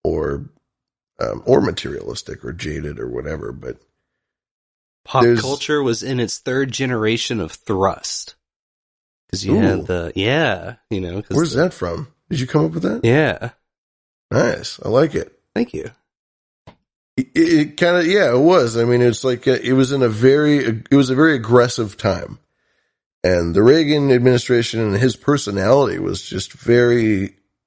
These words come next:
Speaker 1: kind of almost over the top, hokey American. 'Cause he was a, he was a movie star, of course, but that was kind of his whole thing, was he, he wanted to be, like, this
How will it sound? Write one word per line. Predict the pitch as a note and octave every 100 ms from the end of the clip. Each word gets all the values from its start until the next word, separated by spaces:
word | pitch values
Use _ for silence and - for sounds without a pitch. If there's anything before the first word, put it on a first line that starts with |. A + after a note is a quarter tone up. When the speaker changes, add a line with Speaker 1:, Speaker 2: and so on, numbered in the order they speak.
| _ _ _ _ _ _
Speaker 1:
kind | - C#3+ C#3+
of | B2 G2 - -
almost | B2+ C#3 G#2 - - _ _ -
over | D#3 D#3+
the | C3+ A2
top, | - A#2 A2+ G#2+ -
hokey | - A#2+ A#2 A2 G#2
American. | F2+ F2+ F#2 G2 F#2+ F2 E2 D#2 F#2 _ _ _ _ _
'Cause | A#2
he | D3+ E3+
was | F3
a, | D#3 D#3+
he | C3
was | D#3+ D3
a | B2
movie | B2+ E3 B2+
star, | - F#2 F2
of | E2+
course, | - E2+ E2 -
but | G2+ F#2 -
that | A2 E3
was | F3 A#2+
kind | C#3 C3+
of | G2
his | F2+
whole | - G#2+ F2+
thing, | - F2 D#2+ - _ _ _ _ _ _
was | - F2 D#2 -
he, | E2+ -
he | G2+
wanted | F#2+ F#2+ A2+ A2 E2+
to |
be, | D#2+ F2+
like, | F#2 D#2+
this | D2+ D2+